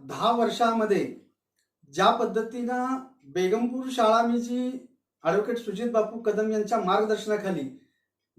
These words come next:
ज्या पद्धतीने मी शाळेचं नियोजन केलं, या भागामधील प्रथमतः शैक्षणिक दर्जा असेल, आरोग्यविषयक सुविधा असतील आणि ग्रामीण भागातल्या प्रत्येक गावाच्या समस्या वेगवेगळ्या आहेत,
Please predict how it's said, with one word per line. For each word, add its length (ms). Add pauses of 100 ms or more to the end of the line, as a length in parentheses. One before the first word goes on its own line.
ज्या 140
पद्धतीने 560
मी 80
शाळेचं 440
नियोजन 400
केलं, 360 (360)
या 280
भागामधील 800 (560)
प्रथमतः 680
शैक्षणिक 580
दर्जा 320
असेल, 320 (100)
आरोग्यविषयक 680
सुविधा 340
असतील 480 (300)
आणि 380 (760)
ग्रामीण 380
भागातल्या 540 (360)
प्रत्येक 400
गावाच्या 460
समस्या 500
वेगवेगळ्या 480
आहेत, 160